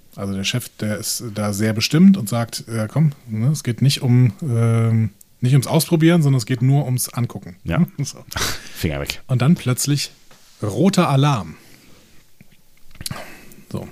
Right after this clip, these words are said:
Speaker 1: auf der Föderation, äh, auf der, auf der Brücke sehen wir auch warum, ne?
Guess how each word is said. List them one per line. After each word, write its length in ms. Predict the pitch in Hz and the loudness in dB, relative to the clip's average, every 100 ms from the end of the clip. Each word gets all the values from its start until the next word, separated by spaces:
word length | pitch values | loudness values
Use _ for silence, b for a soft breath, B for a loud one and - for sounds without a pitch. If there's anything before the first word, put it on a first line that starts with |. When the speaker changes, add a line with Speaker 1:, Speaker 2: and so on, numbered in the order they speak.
| - - | -14 -12
Speaker 1:
auf 100 | - | -6
der 100 | 101 | -2
Föderation, 580 | 113 107 - 123 117 117 | 2 2 2 2 2 2
äh, 140 | 123 | 2
auf 120 | 104 - | 2 0
der, 260 | 101 95 - | 0 0 -2
auf 140 | - | -12
der 260 | - 101 98 | -4 0 0
Brücke 280 | 98 117 127 | -2 -2 0
sehen 200 | 110 139 | 4 4
wir 100 | 113 | 2
auch 140 | - | -2
warum, 360 | 98 95 170 - B B | -2 6 6 6 B B
ne? 160 | 113 | 0